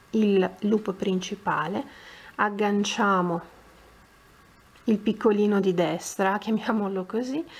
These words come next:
ritorniamo a prendere il secondo e portiamo tutto sotto il loop attorno al pollice, sganciamo e tiriamo il filo e proseguiamo così per un tot di punti.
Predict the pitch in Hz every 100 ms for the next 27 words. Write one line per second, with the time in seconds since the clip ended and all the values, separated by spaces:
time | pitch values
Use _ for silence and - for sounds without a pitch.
0 | - - - 214 220 226 214 208 202 190
1 | 190 180 - 180 180 170 165 175 - 220
2 | 214 180 190 - 214 - 196 165 165 170
3 | 196 226 - 294 - - - - - -
4 | - - - 165 190 247 175 - 247 -
5 | - - - 208 202 - - - - -
6 | 240 240 190 190 220 - 196 170 160 -
7 | - - - 196 185 185 233 277 - 165
8 | 180 277 277 196 165 151 170 208 - -
9 | - - - - - - - - - -
10 | - - - 233 277 277 302 311 226 175
11 | 170 180 294 311 226 180 220 311 - -
12 | 202 180 180 214 302 320 311 - - -
13 | - 190 208 - - 196 -